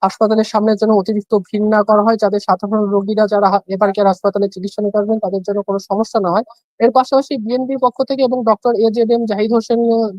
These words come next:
যখনই সাংবাদিকদের ব্রিফ করছেন, বারবার একটি কথা বলছেন যে বি-, উম,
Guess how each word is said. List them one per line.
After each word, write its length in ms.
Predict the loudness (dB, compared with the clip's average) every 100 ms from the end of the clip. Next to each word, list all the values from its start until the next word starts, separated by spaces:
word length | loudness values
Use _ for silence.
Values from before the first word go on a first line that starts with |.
| -16 _
যখনই 340 | -4 0 0 -2
সাংবাদিকদের 520 | -2 -2 -2 -2 -2
ব্রিফ 200 | 0 -2 -2
করছেন, 260 | -4 -2 2
বারবার 320 | 2 2 0
একটি 180 | -4 _
কথা 180 | -4 -2
বলছেন 340 | -2 -2 -2 -6
যে 120 | -2 -2 -2 -16 -20 _ -10
বি-, 320 | -2 0 2 2
উম, 260 | 0 0